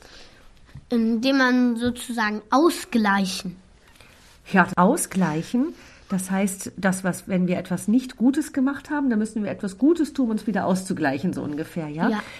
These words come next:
Speaker 2: Aber ich glaub, die Buße ist vor allem ein Zeichen dafür, dass wir wieder umkehren, auf den richtigen Weg gehen. Und wenn wir jetzt zum Beispiel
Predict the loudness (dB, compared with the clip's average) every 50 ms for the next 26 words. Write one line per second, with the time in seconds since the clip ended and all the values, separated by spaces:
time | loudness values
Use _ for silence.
0 | -18 -10 -4 -2 0 0 -2 -4 -4 -2 -2 -2 0 0 0 0 2 0 0 0
1 | -2 -4 -6 -6 -8 -8 -8 -8 -6 -2 -2 -2 -2 -2 -4 -6 -6 -6 -6 -6
2 | -6 -4 -2 -2 -2 -2 -4 -4 -4 -2 -2 -2 -2 0 0 2 2 2 -2 -2
3 | -2 -4 -4 -4 -2 -2 0 0 0 -2 -2 -4 -4 -2 -2 -2 -4 -4 -2 -2
4 | -2 -2 -4 -6 -4 -4 -2 0 2 0 0 0 -2 -6 -6 -2 -2 0 2 2
5 | 2 0 -2 -6 -12 -10 -8 -6 -4 -6 -6 -8 -12 -16 _ -20 _ -20 -20 _
6 | _ -20 -20 -20 -20 _ _ _ _ -20 -20 -16 -4 0 2 2 4 4 2 4
7 | 4 4 4 2 0 -2 -6 -6 -4 -4 -2 -4 -4 -6 -6 -2 -2 -2 -2